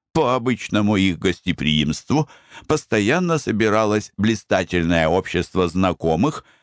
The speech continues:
которых имена красуются на страницах Morning Post, и в числе их вдовствующая графиня Кью и мисс Ньюком.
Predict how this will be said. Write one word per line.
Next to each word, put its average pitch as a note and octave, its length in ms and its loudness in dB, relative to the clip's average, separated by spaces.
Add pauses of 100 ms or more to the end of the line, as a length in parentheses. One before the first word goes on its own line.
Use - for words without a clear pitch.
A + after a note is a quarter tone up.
(220)
которых A#2+ 600 0
имена B2 500 2
красуются G#2+ 800 0
на G#2+ 160 0
страницах G2 640 0
Morning G2 460 0
Post, F2 520 -2 (300)
и D3 200 2
в B2 100 -10
числе G#2+ 580 0
их G#2+ 340 0 (340)
вдовствующая A#2 920 0
графиня F2 680 0
Кью E3 440 0 (500)
и F#3+ 160 2
мисс C3+ 420 0
Ньюком. E2 720 0